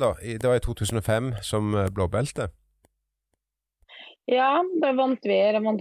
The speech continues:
Speaker 2: både jeg og Camilla, så det var jo litt morsomt. Vi har, jeg har jo, jeg tror jeg har både Gracie Magazine og Tatame Mag-, altså,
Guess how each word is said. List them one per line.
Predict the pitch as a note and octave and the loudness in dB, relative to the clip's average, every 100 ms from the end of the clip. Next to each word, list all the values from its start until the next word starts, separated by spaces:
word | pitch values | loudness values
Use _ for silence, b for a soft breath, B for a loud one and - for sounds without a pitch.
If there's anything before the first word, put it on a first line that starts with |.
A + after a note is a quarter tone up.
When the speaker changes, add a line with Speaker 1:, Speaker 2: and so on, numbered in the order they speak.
| G3 | 0
Speaker 2:
både | F#3+ | 2
jeg | E3+ | 2
og | D3 | 0
Camilla, | D3 D3 D3+ | -2 0 2
så | F#3+ | 2
det | G#3+ | 2
var | A3 G#3 | 2 2
jo | F3 | 2
litt | E3+ | 0
morsomt. | E3 F3+ E3+ | -2 0 2
Vi | F#3+ | 2
har, | |
jeg | E3+ F#3 | 0 0
har | F#3 F3 | 2 4
jo, | D#3 D3+ D#3 D3+ D#3 A3+ B _ _ _ - | 4 4 4 2 0 -6 B _ _ _ -18
jeg | F#3 | -4
tror | G3 | 0
jeg | F3 E3+ | 2 2
har | E3 | 2
både | E3 D#3 D3+ - - - | 2 2 2 2 -2 -2
Gracie | E3 E3 E3 E3 - D#3+ D#3+ D#3 | 0 2 2 0 0 4 6 6
Magazine | D#3 D#3 E3 E3 D#3+ D#3 | 6 4 4 4 4 4
og | D3+ | 2
Tatame | E3 E3 D#3 D#3 D#3 | 2 2 4 4 4
Mag-, | D#3+ D#3 | 4 4
altså, | D#3+ F3 | 4 4